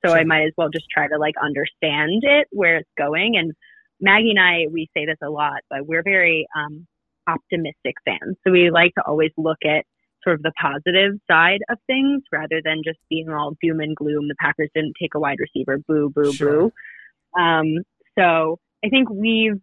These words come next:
Speaker 1: we've done a good amount of dissecting and are actually pretty excited about the path that the team's going down with, with A J Dillon and Josiah DeGuara. And I don't know. I mean, Jordan Love could be the next franchise quarterback.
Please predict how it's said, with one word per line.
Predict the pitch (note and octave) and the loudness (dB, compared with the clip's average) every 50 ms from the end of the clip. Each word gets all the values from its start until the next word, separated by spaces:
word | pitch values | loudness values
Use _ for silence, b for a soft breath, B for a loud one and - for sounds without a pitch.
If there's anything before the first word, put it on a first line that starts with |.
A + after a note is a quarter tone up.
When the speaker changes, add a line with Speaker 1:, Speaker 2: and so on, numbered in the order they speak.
| F#3 _ | -10 _
Speaker 1:
we've | - G3+ A3+ A3+ A3+ G3+ F#3 | -4 0 2 2 2 0 0
done | - G#3 F#3+ F#3+ G3 | 0 2 2 2 0
a | F#3+ F#3 | -2 -2
good | E3 F#3 F3+ | -2 -2 -2
amount | F3+ F3+ E3+ E3 E3 | -2 -2 -2 -2 -4
of | E3+ E3+ | -4 -4
dissecting | E3 D#3+ E3+ - _ - D#3 D#3+ - _ F#3+ F#3 F3+ F3 | -4 -6 -6 -6 _ -8 -8 -8 -4 _ -2 -2 -2 -2
and | E3 D#3+ | 0 0
are | D#3 D3+ | 2 2
actually | D#3 D#3 - - E3+ - | 2 0 -2 -8 -10 -8
pretty | - - E3 E3 D#3+ | -6 -4 -2 -2 -2
excited | - - _ _ C#3+ - - E3+ F3+ F3+ | -4 -6 _ _ -2 0 2 2 4 4
about | F3+ - D3 C#3+ C#3 | 4 2 2 0 0
the | - D3+ | -2 -4
path | - - D3+ C#3+ D3+ E3 - _ - | -2 0 0 0 0 -2 -6 _ 2
that | E3 D#3 D3 - - b b b b b b _ - | 4 4 4 2 -2 b b b b b b _ -8
the | |
team's | E3+ - F3 D#3+ D#3 D#3 D#3 | -4 -2 -2 0 0 -2 -2
going | - E3 D#3 D#3 D#3 D#3+ D#3 | -2 -2 0 0 0 -2 -2
down | D#3 D3 C#3+ D3 D3+ D3+ | -2 -2 0 -2 -4 -4
with, | D3+ D3+ D3+ - _ _ _ - | -4 -6 -6 -8 _ _ _ -2
with | F3+ F3 | -2 0
A | - - E3+ D#3 | 2 0 0 2
J | D#3+ D#3+ D#3+ | 2 0 2
Dillon | D#3 E3 D#3 D#3+ D#3+ D#3 D#3 D3+ D#3 | 2 2 2 2 2 2 2 2 2
and | D3+ D3+ D#3 D3+ D#3+ - | 2 0 0 -4 -2 -2
Josiah | E3+ D#3+ D3+ D3+ D#3 D#3+ D#3 | -2 0 0 -2 -2 -2 -4
DeGuara. | D#3 - - D#3 D#3 D#3 D#3 D#3 D#3 D#3 D#3+ D#3 | -4 -2 2 4 6 6 8 8 8 8 6 4
And | D#3 D#3 D#3 E3+ b b b b b b b b - | 2 0 -4 -6 b b b b b b b b -2
I | G#3+ | 0
don't | A#3+ C#4 C#4+ | 2 4 4
know. | C#4 E4 F4 F#3+ | 4 4 4 2
I | E3 F3+ | 0 0
mean, | F#3 F#3 F3+ F3+ F3+ F3+ F#3+ - _ _ _ _ _ _ _ _ _ - | 0 -2 -2 -4 -4 -6 -8 -12 _ _ _ _ _ _ _ _ _ -2
Jordan | F#3+ G3+ A3+ A#3 A#3+ | 0 0 2 2 2
Love | A#3+ B3 A#3 - | 2 0 -2 -4
could | - A3 | -6 -2
be | G#3+ A#3+ A#3 | 0 0 2
the | A#3 A3+ | 2 4
next | A3 A3+ A#3 - - _ _ _ | 2 2 0 -2 -8 _ _ _
franchise | - G#3+ A3 A#3 - A#3+ A#3 A3+ - - | 0 2 2 2 2 0 -2 -2 -2 0
quarterback. | - B3 D#4+ C#4+ D#3 G#2+ - | 0 0 2 2 0 -2 -2